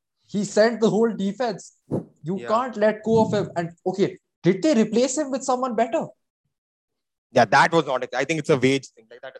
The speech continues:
Speaker 2: all those decisions were completely wage-based. Like, they just had to cut the lo-, cut the numbers.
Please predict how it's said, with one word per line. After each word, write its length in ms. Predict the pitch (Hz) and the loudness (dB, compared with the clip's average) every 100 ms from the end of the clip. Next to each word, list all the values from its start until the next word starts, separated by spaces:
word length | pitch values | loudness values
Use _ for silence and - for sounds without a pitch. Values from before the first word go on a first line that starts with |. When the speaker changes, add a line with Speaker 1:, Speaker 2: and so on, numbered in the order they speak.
| - | -16
Speaker 2:
all 240 | 143 170 | -12 -12
those 200 | 170 165 _ | -14 -20 _
decisions 380 | 127 131 - 143 | -20 _ -20 -8
were 80 | 147 | 0
completely 420 | 131 120 117 131 | 2 0 -4 -12
wage-based. 520 | 113 110 _ 98 90 - | -12 -16 _ -20 -20 -20
Like, 120 | - | -20
they 80 | 123 | -20
just 200 | 135 - | -20 -10
had 240 | 120 127 | -4 0
to 100 | 143 120 - | 2 0 0
cut 220 | 123 - | -2 -2
the 80 | 123 | -14
lo-, 240 | 113 107 107 | -8 -6 -2
cut 240 | 117 104 | -2 0
the 80 | 117 | -2
numbers. 480 | 107 98 90 - | 0 -2 -6 -16